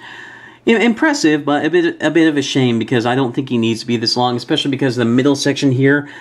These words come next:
the only way that it's able to bend at all is using some transformation joints, which is a bit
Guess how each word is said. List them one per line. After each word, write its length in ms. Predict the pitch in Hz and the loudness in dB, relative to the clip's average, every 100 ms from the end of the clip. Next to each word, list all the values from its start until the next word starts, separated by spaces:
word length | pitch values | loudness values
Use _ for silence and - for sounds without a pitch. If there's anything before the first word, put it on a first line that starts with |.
| - - | -20 -8
the 100 | 147 | -4
only 260 | - 180 190 | 2 2 4
way 280 | 175 143 147 | 4 2 2
that 120 | 127 | 0
it's 160 | 117 - | -2 -2
able 220 | 127 127 | -2 0
to 120 | 123 | -4
bend 600 | 104 104 139 143 151 151 | -6 -4 0 2 2 0
at 180 | - 113 | -2 -4
all 400 | - 123 127 131 | -2 0 2 0
is 120 | 110 | -2
using 240 | 123 110 117 | -4 -2 -2
some 180 | - 110 | -2 -4
transformation 600 | 120 110 - 107 104 104 | -2 -4 -2 0 0 -2
joints, 240 | 98 95 135 | -4 -4 -2
which 180 | 156 | -2
is 80 | 226 | -2
a 60 | 208 | 0
bit 320 | 170 - | -2 -2